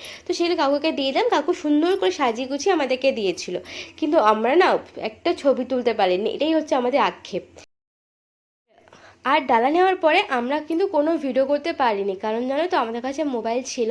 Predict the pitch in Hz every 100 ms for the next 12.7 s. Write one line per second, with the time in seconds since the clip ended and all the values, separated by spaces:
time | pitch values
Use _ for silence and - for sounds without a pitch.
0 | 202 175 - - - 262 294 240 233 277
1 | 294 240 247 254 320 349 277 233 214 202
2 | 185 196 175 147 - - - 240 311 311
3 | 311 370 320 269 311 403 403 302 294 330
4 | 294 294 392 415 294 214 196 170 160 381
5 | 554 - - - - - 254 240 - 226
6 | 254 294 349 320 339 - 370 403 311 277
7 | 254 269 302 226 226 240 247 226 - 269
8 | 277 262 285 320 294 262 294 240 240 269
9 | 262 381 415 226 - - - - 302 294
10 | 294 330 302 320 - 403 330 311 330 370
11 | 330 330 330 359 370 539 523 381 294 285
12 | 190 165 147 - - _ -